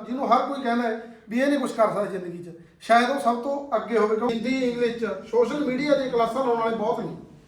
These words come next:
ਤੁਹਾਨੂੰ ਸ਼ਾਇਦ ਆਨਲਾਈਨ ਤੁਸੀਂ ਸਰਚ ਕਰੋਗੇ, ਦੋ ਸੌ, ਪੰਜ ਸੌ ਰੁਪਏ ਦੇ ਵਿੱਚ ਵੀ ਕੋਰਸ ਮਿਲ ਜੂਗਾ, ਪਰ ਪੰਜਾਬੀ ਦੇ ਵਿੱਚ ਇੱਕ ਵੀ ਬੰਦਾ ਨਹੀਂ ਜਿਹਨੇ ਕਦੇ ਮੂੰਹੋਂ ਇਹ ਕਿਹਾ ਹੋਵੇ ਵੀ ਇਹ ਤੋਂ ਇਨਕਮ ਆਉਂਦੀ ਹੈ।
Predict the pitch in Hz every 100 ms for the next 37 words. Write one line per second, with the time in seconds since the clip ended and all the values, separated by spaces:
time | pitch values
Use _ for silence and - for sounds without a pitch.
0 | _ 240 240 240 226 220 226 - 214 214
1 | 226 226 220 208 196 202 202 202 196 185
2 | - - - - 196 220 226 233 226 226
3 | - 226 226 220 220 220 240 220 208 190
4 | 170 - 135 - - - - 254 254 254
5 | 262 262 269 277 269 277 311 311 269 247
6 | 233 233 220 254 269 247 226 214 220 226
7 | 240 220 202 196 196 190 - 156 202 233
8 | 262 226 214 185 160 131